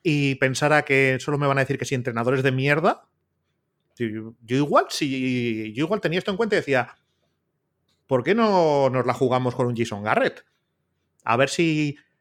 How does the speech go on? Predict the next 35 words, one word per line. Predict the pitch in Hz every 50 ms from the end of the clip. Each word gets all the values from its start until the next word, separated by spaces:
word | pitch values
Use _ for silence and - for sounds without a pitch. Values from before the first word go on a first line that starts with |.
| _ _ _ -
ese | 151 - - 180 175 165 160 160 160 - - _
treinta | - 160 165 160 160 175 165
por | 175 147 143
ciento | - 170 160 - 165 151
de | 156
opciones | 151 135 - - 180 185 175 156 139 123 139
de, | 139 139 139 143 143 139 143 143 139 135 135 135 _ _ _ _ _ _ -
en | 156 143
realidad | 139 135 139 143 165 165 151
Jason | 151 160 - 170 156 147 143
Garrett | 151 151 156 147 151
es | 156 - 165
un | 151 139
buen | 139 147 147 147 147 147 139
coordinador | - 143 135 139 143 143 135 139 143
ofensivo | 135 135 135 127 123 - 151 160 180 185 165
o | 135
un | 127 127 120
buen | 131 135 127 -
head | 135 120 120
coach, | - 135 170 240 - - - _ _ _ _ _ _ _ _ _ _ _ _ _ _ _ _ _ _ - - - -
eh, | 151 135 127 117 110 113 110 107 107 101 101 98 110 110 117 - 120 117 - - - - _ _ 113 117 110 101 107 107 _ -
yo, | 131 113 110 123 135 139 156 180 202 - - _ _ _ - _ _ _ _ _ _ _ -
pues, | 135 123 - - _ _
pues, | - 135 -
pues | - - -
te | 131
sale | - 139 147
adelante. | 131 117 139 208 226 -
O |
sea, | - 127 117 - 117
yo | 120 135 151 190 -
hace | 156 - 156 151
un | 143 151
año, | 160 165 190 233 302